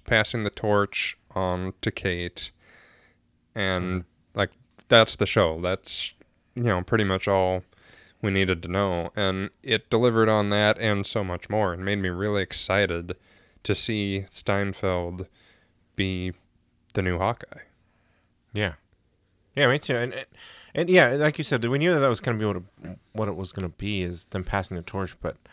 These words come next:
Speaker 2: like, he was fighting it for the longest time 'cause he did not want anyone, any partner or anything. And, and I loved the, um, payoff finally at the end where he's like, "No, we are partners." And
Speaker 1: Mm-hmm.
Speaker 2: it's like, "Yes, all right." Yeah, it, it,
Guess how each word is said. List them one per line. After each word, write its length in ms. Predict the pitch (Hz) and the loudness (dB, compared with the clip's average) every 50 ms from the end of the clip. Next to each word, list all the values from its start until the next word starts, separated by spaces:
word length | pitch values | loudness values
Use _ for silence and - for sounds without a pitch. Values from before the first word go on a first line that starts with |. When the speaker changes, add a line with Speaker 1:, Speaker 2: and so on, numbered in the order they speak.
| - _ _ - _ _ _ _ - | -20 _ _ -20 _ _ _ _ -14
Speaker 2:
like, 120 | 92 98 | -12 -6
he 140 | - - 135 | -2 0 2
was 120 | 139 127 - | 2 0 2
fighting 400 | - 135 123 131 131 131 123 104 | 6 8 8 10 10 8 6 2
it 200 | 98 - - - | 0 -2 -6 -10
for 140 | - - 107 | -4 -2 -2
the 60 | 98 | 0
longest 420 | 98 101 107 113 113 104 92 - | 0 0 0 0 0 -2 -4 -2
time 260 | - 110 107 98 87 85 | -2 0 0 0 -2 -6
'cause 120 | - - | -8 -6
he 60 | - 110 | -4 -2
did 120 | 107 101 92 | 0 0 2
not 260 | 101 104 117 - - | 2 2 2 0 0
want 380 | 104 107 107 101 92 - - - _ _ _ _ _ _ _ _ _ _ _ - - | 0 0 0 0 -2 -4 -10 -20 _ _ _ _ _ _ _ _ _ _ _ -10 -2
anyone, 420 | 110 110 107 107 101 98 98 95 98 | 0 2 2 4 2 2 0 2 2
any 160 | 110 113 107 | 2 2 2
partner 380 | - - 110 110 101 90 92 87 87 | 2 4 4 4 4 2 -2 -4 -2
or 100 | 92 95 | -2 -2
anything. 380 | 98 95 90 - - 87 87 | 0 -2 -4 -6 -8 -8 -8
And, 100 | 87 87 | -6 -6
and 160 | 82 92 98 | -6 -4 -2
I 60 | 98 95 | -2 -2
loved 440 | 95 98 107 104 92 - - - - | -2 -2 -2 -4 -6 -10 -16 -10 -8
the, 120 | 90 87 - _ _ _ _ - - - - - - _ _ _ _ - - | -8 -8 -10 _ _ _ _ -20 -20 -20 -20 -20 -20 _ _ _ _ -10 -8
um, 380 | 87 90 85 - - - - - - _ _ _ _ _ _ _ _ _ _ - | -6 -6 -6 -8 -10 -16 -20 -20 -20 _ _ _ _ _ _ _ _ _ _ 0
payoff 460 | - 123 120 117 107 101 92 90 - | 4 4 6 6 6 4 4 0 -2
finally 540 | - - - - 107 104 101 98 95 95 92 | -12 -12 -4 0 2 2 2 2 0 0 -2
at 120 | 90 - | -2 -4
the 160 | 101 87 92 | -4 -4 -2
end 240 | 92 92 87 87 90 | -2 -2 -2 -4 -6
where 220 | 90 87 80 87 | -8 -10 -10 -10
he's 180 | 85 87 80 80 | -10 -12 -12 -14
like, 140 | 87 - - | -12 -6 -2
"No, 100 | 113 107 | -2 0
we 160 | 92 98 113 | 0 0 0
are 160 | 101 98 104 104 | 2 2 2 2
partners." 540 | - - 95 95 85 92 90 92 90 85 | 0 0 -2 -2 -2 -4 -8 -10 -10 -10
And 100 | 98 87 - - - - - - - | -12 -16 -16 -18 -20 -20 -18 -10 -6
Speaker 1:
Mm-hmm. 240 | 104 92 85 90 85 | -6 -4 -4 -4 -6
Speaker 2:
it's 80 | 85 - | -8 -10
like, 80 | - _ _ _ _ _ _ _ - - - _ _ - | -16 _ _ _ _ _ _ _ -20 -20 -20 _ _ -12
"Yes, 380 | 247 233 190 170 - - - | -8 -8 -6 -8 -8 -8 -8
all 80 | - - - 277 269 - - | -8 -6 -4 -6 -4 0 0
right." 420 | 113 - - 82 76 - - - _ _ - _ _ - | -2 0 -2 -6 -8 -8 -14 -16 _ _ -20 _ _ -4
Yeah, 180 | - 90 82 - | -4 -4 -4 -4
it, 200 | - 101 117 - - | -4 -4 -4 -4 -4
it, 180 | - 123 120 | -6 -10 -10